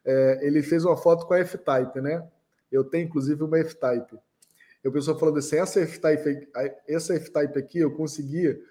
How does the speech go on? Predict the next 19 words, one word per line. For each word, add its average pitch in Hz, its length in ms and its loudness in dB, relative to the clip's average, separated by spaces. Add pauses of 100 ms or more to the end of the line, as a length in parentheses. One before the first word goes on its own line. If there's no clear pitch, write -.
(380)
com, 160 600 -2 (140)
com 147 200 -6
um 139 40 -6
trabalho 147 460 4
de 156 100 -4
menos 175 220 2
de 175 60 0
uma 196 140 0
semana." 143 680 0 (800)
Aí, 160 220 6
quando 214 580 2
mostra 190 440 2
a, 151 560 -2
a 135 40 -8
fisionomia 165 520 2
do 147 160 -4
cara, 160 260 4
a 131 40 2
pele, 147 720 4